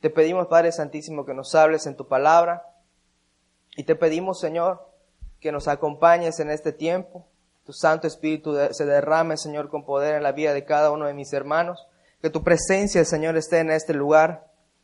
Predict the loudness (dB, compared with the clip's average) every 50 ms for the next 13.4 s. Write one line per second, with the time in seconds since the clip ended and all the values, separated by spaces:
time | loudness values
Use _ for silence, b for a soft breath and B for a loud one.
0 | _ _ -8 -6 -6 -4 0 4 4 4 4 4 0 -2 0 0 0 0 0 2
1 | 2 2 2 2 0 -4 -6 -6 -4 -6 -8 -8 -8 -14 _ _ _ _ _ _
2 | _ _ _ _ _ _ _ _ _ _ _ _ _ _ _ _ _ _ 4 4
3 | 4 4 4 0 2 4 4 6 6 4 0 -2 -2 -4 -4 -2 -2 -4 -6 -6
4 | -6 -4 -4 -4 -4 -6 -4 -6 -6 -2 0 2 4 4 4 2 2 0 -4 -10
5 | _ _ _ _ -2 -2 -2 -2 -2 -4 -4 -6 -6 -6 -6 -10 -12 -10 -10 -10
6 | -12 -12 -16 -18 _ -12 -12 -12 -14 -18 -20 _ _ _ _ _ _ _ _ _
7 | _ _ _ _ _ _ _ _ -20 -6 _ -4 0 2 2 2 2 2 0 0
8 | -2 -4 -2 -4 -8 -8 -8 -12 -18 _ _ _ _ _ _ _ _ _ -12 -8
9 | -8 -2 0 0 0 0 -2 -4 -6 -4 -2 -2 0 0 -2 -2 -2 -4 -6 -4
10 | -2 0 2 2 2 2 -2 -4 -4 -6 -6 -6 -6 -8 -8 -10 -14 _ _ -20
11 | -20 _ _ 0 2 2 4 2 2 0 0 -2 -2 -4 -8 -14 _ _ _ _
12 | _ -6 -4 -2 -2 -4 -4 -6 -6 -6 -6 -6 -8 -10 -4 -2 0 0 0 0
13 | -2 -4 -6 -6 -6 -10 _ _